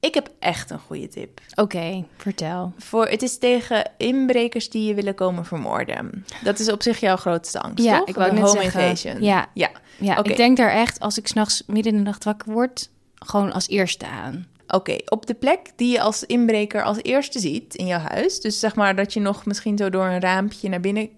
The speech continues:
Speaker 1: kijkt voordat je echt gaat inbreken, zeg maar. Want je
Speaker 2: Ja.
Speaker 1: Nou, daar leg je een soort ge-, eh, levensgrote pop die zo echt mogelijk lijkt. Dus
Speaker 2: Oh,
Speaker 1: zeg
Speaker 2: oké.
Speaker 1: maar, eh, een, alsof daar een persoon ligt.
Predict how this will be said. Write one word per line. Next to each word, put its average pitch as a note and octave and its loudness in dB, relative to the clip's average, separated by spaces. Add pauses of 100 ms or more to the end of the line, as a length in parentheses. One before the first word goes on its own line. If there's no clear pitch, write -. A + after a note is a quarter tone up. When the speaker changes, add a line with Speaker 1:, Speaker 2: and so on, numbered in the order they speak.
Speaker 1:
kijkt G#3 0
voordat G3+ -2
je - -6
echt - -4
gaat G#3+ -4
inbreken, G#3+ -2
zeg G#3+ -6
maar. G#3 -2
Want C4 -2
je G3 4
Speaker 2:
Ja. F3 2 (280)
Speaker 1:
Nou, F#3+ 2 (260)
daar A3 4
leg B3+ 0
je A3+ -2
een G#3+ -2
soort G#3+ -6
ge-, - -10
eh, G#3 -2
levensgrote A#3 0
pop - 0 (120)
die A3 -2
zo A3+ 2
echt - -2
mogelijk A3 0
lijkt. B3 -4 (400)
Dus G#3 0
Speaker 2:
Oh, F#3+ 2
Speaker 1:
zeg G#3+ -2
Speaker 2:
oké. - -2
Speaker 1:
maar, F#3+ 4
eh, - -2 (200)
een, F#3+ -2
alsof F#3+ -4
daar F3+ 0
een F3+ -2
persoon F#3+ 0
ligt. - -4